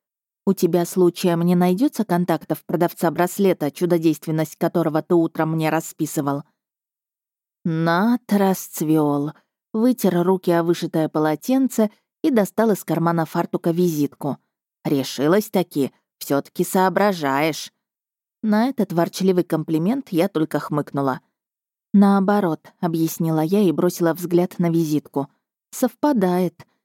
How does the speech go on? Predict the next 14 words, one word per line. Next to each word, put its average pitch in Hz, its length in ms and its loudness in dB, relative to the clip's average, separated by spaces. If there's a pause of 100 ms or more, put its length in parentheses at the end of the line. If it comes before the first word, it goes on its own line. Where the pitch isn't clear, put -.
(540)
Между 190 300 4
прочим, 202 500 -2
у 202 80 2
меня 196 260 4
появилась 180 500 0
клиентка, 220 640 0
которая 170 360 0
пострадала 175 640 -2
из-за 147 240 -2
этого 147 300 -2
браслета». 151 680 -4 (800)
Домовой 151 540 0
вытаращил 185 640 0
глаза. 185 500 0